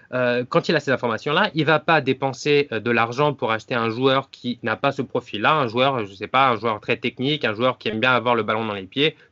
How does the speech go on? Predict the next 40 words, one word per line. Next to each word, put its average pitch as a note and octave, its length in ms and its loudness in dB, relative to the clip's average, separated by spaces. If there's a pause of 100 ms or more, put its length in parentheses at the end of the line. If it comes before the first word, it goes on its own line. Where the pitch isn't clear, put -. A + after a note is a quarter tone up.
(120)
posé, C3 380 4
et A#2 80 0
cetera. C#3+ 340 -2
Non, E3+ 160 0 (220)
il A#2+ 100 0
va A#2 80 4
recruter B2 320 0
des C3+ 120 -2
joueurs A#2+ 260 2 (180)
avec G#2+ 240 -2
un D#3 80 2
peu D#3 80 -2
plus C#3 160 -4
d'intensité. B2 640 -4 (180)
Renato D3 420 2
Sanchez C3 340 0 (300)
est A2+ 100 -2
parfait B2+ 280 2
dans A2 140 0
ce G#2+ 140 -10
style-là. C#3+ 560 0 (200)
Osimhen C#3+ 600 -2
est A#2 80 -4
parfait A2+ 300 -4
dans G2+ 140 -8
ce - 120 -20
style-là. C3 580 -2 (400)
Euh, B2+ 260 2
Nicolas A#2 960 0
Pepe, C#3 580 0
euh, A2 140 -2
bon, G#2+ 240 -8
même A#2 160 0
si A#2 140 -14
je - 40 -18
crois A2+ 140 -6
que - 60 -12
c'est A#2 80 -4
pas A#2+ 140 0
lui, B2+ 200 -2